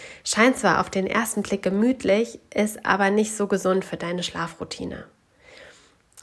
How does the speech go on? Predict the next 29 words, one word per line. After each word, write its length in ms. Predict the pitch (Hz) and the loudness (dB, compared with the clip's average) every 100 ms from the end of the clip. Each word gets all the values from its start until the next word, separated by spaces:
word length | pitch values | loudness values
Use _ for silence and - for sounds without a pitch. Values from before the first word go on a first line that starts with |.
| _ - | _ -4
Vermeide 440 | 190 185 185 220 | 0 2 2 2
gegen 220 | 208 185 | 0 -2
Abend 280 | - 196 220 | 0 0 0
Koffein. 500 | 214 214 - 226 214 | -4 -4 -4 0 0
Das 160 | 165 - | -2 -4
kann 180 | 190 | -4
tatsächlich 540 | 196 202 - 202 226 214 | -4 -2 -2 0 -2 -2
bis 160 | 233 | -4
zu 160 | - - | -2 0
elf 240 | 226 262 | 2 2
Stunden 500 | - - 196 202 165 | 2 0 2 2 -2
wirken. 460 | 170 - 180 - 190 - - - - | -4 -8 -8 -10 -10 -14 -20 -20 -2
Was 220 | 202 208 | 0 0
dagegen 420 | - 180 180 180 | -2 -2 -2 -4
gut 300 | 175 247 349 | -2 0 2
ist, 280 | 208 233 262 | 2 2 0
ist 260 | - - - | -2 -2 2
Milch 280 | 208 226 220 | 4 4 2
mit 240 | 202 - | -4 2
Honig. 560 | 226 254 165 170 170 - | 6 6 4 0 -6 -6
Das 180 | 196 | -6
ist 160 | - - | -6 -4
ein 80 | 208 | -2
super 320 | 214 220 214 | -2 0 0
Trick, 380 | - 226 240 - | 0 -2 -2 -2
um 180 | 196 196 | 0 0
die 120 | 190 | 2
Melatoninproduktion 1200 | 190 190 190 202 196 208 - 175 156 - 160 170 | 2 2 0 0 2 2 -2 -6 -6 -8 -8 -8
anzuregen. 640 | 165 170 - - - - | -10 -12 -10 -8 -8 -10